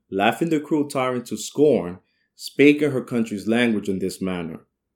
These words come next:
'O my son, have pity upon me that bare thee nine months in my womb, and gave thee suck three years, and nourished thee, and brought thee up unto this age, and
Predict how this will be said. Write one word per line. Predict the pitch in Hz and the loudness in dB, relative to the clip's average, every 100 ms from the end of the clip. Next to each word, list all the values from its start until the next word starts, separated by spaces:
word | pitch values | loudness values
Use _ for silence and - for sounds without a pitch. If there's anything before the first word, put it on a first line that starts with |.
| _ - | _ 4
'O | 127 | 6
my | 135 135 127 | 6 2 -2
son, | 117 - 135 139 143 _ _ _ _ | -4 0 0 0 -6 _ _ _ _
have | 113 98 - | -2 -2 -2
pity | 139 160 190 | 4 6 8
upon | 185 170 170 170 143 | 6 4 0 0 0
me | 113 | 0
that | 107 98 | -2 0
bare | 110 117 | 4 4
thee | 110 104 | 4 -2
nine | 95 92 | -4 -6
months | 90 82 73 - - _ _ _ _ _ | -8 -8 -12 -20 -20 _ _ _ _ _
in | 117 113 | 2 2
my | 104 95 | 2 -4
womb, | 92 101 92 71 - _ _ _ - | -4 -4 -4 -8 -18 _ _ _ -2
and | 113 110 | 0 4
gave | 131 185 214 | 8 8 8
thee | 190 175 | 0 -4
suck | - 156 147 - | -2 0 0 -4
three | 131 180 208 | -10 -6 -2
years, | 220 233 120 - - - _ _ _ _ - | 2 2 0 -6 -18 -20 _ _ _ _ -6
and | 104 104 | 0 6
nourished | 175 240 165 - | 8 8 6 2
thee, | 107 107 107 _ | -2 -2 -6 _
and | 123 110 107 | -2 -2 4
brought | 135 214 214 | 6 6 2
thee | 214 - | -4 0
up | 180 170 | 0 2
unto | 139 131 | -2 0
this | 113 117 110 - | 0 0 0 0
age, | 185 143 104 - - _ _ _ _ - | 4 4 0 -8 -20 _ _ _ _ -2
and | 120 | -2